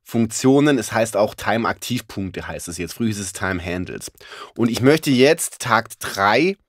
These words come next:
und vier rückwärts abspielen lassen, bevor dieser Beckenschlag hier in Takt fünf wieder kommt, als Überleitung oder als Break. Es ist immer ganz gut, wenn du was rückwärts abspielen lässt, wenn du hier keine Gaps hast am Ende, damit du weißt, wo du bist oder wo der Anfang dann wieder ist.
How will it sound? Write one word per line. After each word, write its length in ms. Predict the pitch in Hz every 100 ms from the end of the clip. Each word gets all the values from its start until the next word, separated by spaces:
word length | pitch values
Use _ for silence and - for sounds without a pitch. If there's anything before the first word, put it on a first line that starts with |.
| _ -
und 240 | 113 107
vier 580 | 101 - - 127 143 139 135 _
rückwärts 500 | 87 95 127 127 104
abspielen 520 | - 90 - - 104 107
lassen, 380 | 110 117 117 -
bevor 480 | - 110 131 135 135 -
dieser 260 | 113 113
Beckenschlag 540 | 95 120 117 117 104 104
hier 200 | 104 98
in 120 | 95
Takt 260 | - 87
fünf 280 | - 95 80
wieder 180 | - 53
kommt, 320 | - 76 76
als 240 | 90 95 -
Überleitung 680 | 120 110 101 101 101 95
oder 200 | 82 85
als 220 | - 82
Break. 400 | - 82 76 - - - _
Es 120 | -
ist 100 | 151
immer 160 | 202 196
ganz 180 | 165 135
gut, 180 | 165 165
wenn 80 |
du 80 | 127
was 160 | 117 110
rückwärts 360 | 139 180 233
abspielen 460 | - - - 127 120
lässt, 240 | 117 113
wenn 100 | 110
du 60 | 107
hier 280 | 104 117 113
keine 420 | - 104 110 107
Gaps 480 | 76 95 117 - -
hast 260 | 139 131 -
am 140 | 127
Ende, 540 | - 123 151 151 147
damit 300 | - 104 101
du 120 | 98 85
weißt, 420 | 90 98 - 92
wo 80 | 90
du 100 | 87
bist 320 | 76 143 117
oder 160 | 98
wo 80 | 85
der 140 | 87 69
Anfang 340 | 127 143 160
dann 160 | 165 151
wieder 220 | 151 143
ist. 260 | 147 -